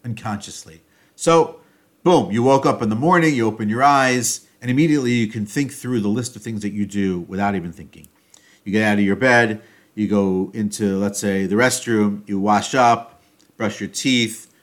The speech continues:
whatever that is, you come out, you get dressed, next activity. So in the religious community, maybe that's prayer. In other places, maybe that's breakfast. In other places, maybe that's you, you put your sneakers on and then boom, exercise, right? And so your,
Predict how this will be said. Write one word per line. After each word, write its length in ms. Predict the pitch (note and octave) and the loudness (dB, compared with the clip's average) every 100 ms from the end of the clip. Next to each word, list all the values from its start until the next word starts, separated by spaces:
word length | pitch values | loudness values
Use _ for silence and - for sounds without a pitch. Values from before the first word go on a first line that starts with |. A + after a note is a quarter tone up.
| _ | _
whatever 300 | G2+ G#2+ G2+ | -4 -2 0
that 180 | G2+ G#2+ | 0 0
is, 360 | B2 A#2+ A2 | 2 2 0
you 60 | G#2 | -4
come 260 | - A2+ A2+ | -6 -2 2
out, 220 | A#2 A#2 | 2 2
you 120 | A2+ | 0
get 180 | G#2+ G#2+ | 0 -2
dressed, 520 | A2+ G#2+ G#2 - - _ _ _ _ _ _ _ | 0 0 0 -4 -8 _ _ _ _ _ _ _
next 320 | A2 C3+ - B2 | -2 -2 0 -2
activity. 480 | G#2 A#2+ G2 D#2 - | 0 -2 -2 -4 -12
So 420 | - G#2+ G2 - - | -6 -2 -2 -4 -18
in 80 | F#2+ | -4
the 40 | |
religious 260 | A#2+ D3+ - | 0 0 0
community, 260 | C#3+ C#3+ | -2 0
maybe 200 | A#2 G#2 | 2 0
that's 200 | G2+ - | -2 -6
prayer. 440 | - B2 G#2 D#2 - - - _ | -4 -2 0 -2 -10 -20 -20 _
In 200 | - G#2+ | -8 -4
other 160 | B2+ C#3 | 0 0
places, 360 | C3+ C#3 C3+ G#2 | 2 0 0 -2
maybe 140 | A2 | 0
that's 160 | A2 - | 2 0
breakfast. 580 | A#2 G2+ - E2 - - _ - | 0 -2 -2 -14 -16 -20 _ -12
In 120 | A#2+ | -4
other 140 | C3+ | -2
places, 260 | C#3 D3 C3 | 0 0 0
maybe 200 | A2+ A2+ | 0 2
that's 260 | G#2+ G#2+ | 0 0
you, 140 | A2 G#2 | -4 -4
you 100 | A#2 | -4
put 180 | A#2+ C#3 | -2 -2
your 100 | G#2+ | -2
sneakers 420 | - C#3+ C#3 A2 | -2 -2 0 2
on 300 | A#2+ A#2 A2+ | 2 2 0
and 200 | G#2+ G#2+ | -4 -4
then 140 | A2 | -4
boom, 300 | G#2+ A2+ G2+ F2 | -2 -2 -2 -2
exercise, 640 | G#2 - G2 F2 D#2 - | -6 -6 -8 -8 -10 -4
right? 240 | A2+ B2 - - - | -2 -2 -4 -20 -12
And 100 | A#2 | -2
so 200 | - D3+ | 2 2
your, 440 | B2 C3 B2+ - | 4 2 2 -2